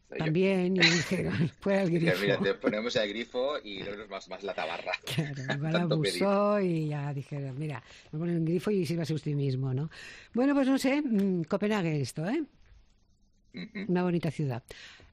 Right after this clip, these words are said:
Speaker 2: Eh, Sergio, la semana que viene más. Y la
Speaker 1: Muy
Speaker 2: semana
Speaker 1: bien.
Speaker 2: que viene, eh, con sorpresa.
Speaker 1: ¿Ah, sí?
Speaker 2: Sí.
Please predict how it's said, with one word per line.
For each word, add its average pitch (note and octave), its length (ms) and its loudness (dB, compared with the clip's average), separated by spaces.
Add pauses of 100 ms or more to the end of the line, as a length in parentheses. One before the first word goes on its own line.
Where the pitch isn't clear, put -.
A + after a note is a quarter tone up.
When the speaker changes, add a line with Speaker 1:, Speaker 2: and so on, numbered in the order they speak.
Speaker 2:
Eh, E3 320 0
Sergio, F3 320 -2
la E3 100 0
semana E3+ 340 0
que F3 100 -4
viene F3+ 240 2
más. C3+ 400 -2 (420)
Y F3 100 0
la F3 80 2
Speaker 1:
Muy - 20 -2
Speaker 2:
semana F#3 340 2
Speaker 1:
bien. A3 80 0
Speaker 2:
que A3+ 100 2
viene, G#3+ 240 2 (580)
eh, C#3+ 240 -6
con D3 120 -2
sorpresa. C3+ 600 -4 (880)
Speaker 1:
¿Ah, A3 100 2
sí? - 480 -2
Speaker 2:
Sí. - 280 -6